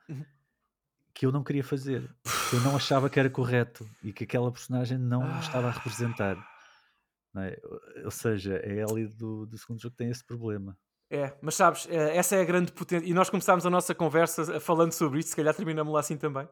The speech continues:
Speaker 1: Eh,
Speaker 2: Sim.
Speaker 1: essa é a grande diferença, diferença, com a tua permissão, deixa-me dizer isto, J B, entre um grande jogo e um grande filme, é que o grande filme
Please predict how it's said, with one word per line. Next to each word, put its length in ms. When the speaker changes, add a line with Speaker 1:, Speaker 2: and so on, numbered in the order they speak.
Speaker 1:
Eh, 140
Speaker 2:
Sim. 80
Speaker 1:
essa 240
é 40
a 40
grande 220
diferença, 500
diferença, 500
com 140
a 60
tua 120
permissão, 460
deixa-me 260
dizer 200
isto, 160
J 240
B, 180
entre 260
um 120
grande 360
jogo 240
e 40
um 80
grande 260
filme, 300
é 20
que 100
o 40
grande 340
filme 400